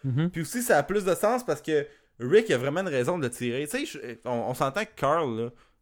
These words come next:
Speaker 2: il a vra-, il, dans, dans B D, il arrive vraiment random, là. Tu sais,
Speaker 1: Ouais, ouais, ouais.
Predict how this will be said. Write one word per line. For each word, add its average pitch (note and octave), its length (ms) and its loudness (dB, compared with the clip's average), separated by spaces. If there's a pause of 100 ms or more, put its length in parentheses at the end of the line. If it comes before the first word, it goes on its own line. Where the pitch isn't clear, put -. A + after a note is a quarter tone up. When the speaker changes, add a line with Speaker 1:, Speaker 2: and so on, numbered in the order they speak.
Speaker 2:
il B2 60 2
a A#2+ 60 4
vra-, A#2 260 -6
il, D3+ 180 -2
dans, C3 240 2
dans B2 160 2
B B2+ 120 -2
D, D#3 240 2
il A#2+ 80 2
arrive A2+ 180 0
vraiment C3+ 340 0
random, B2+ 540 -2
là. D3+ 120 -2 (880)
Tu C#3+ 60 0
sais, C3+ 40 8
Speaker 1:
Ouais, C#3 140 8
ouais, C3+ 300 4
ouais. C3 100 0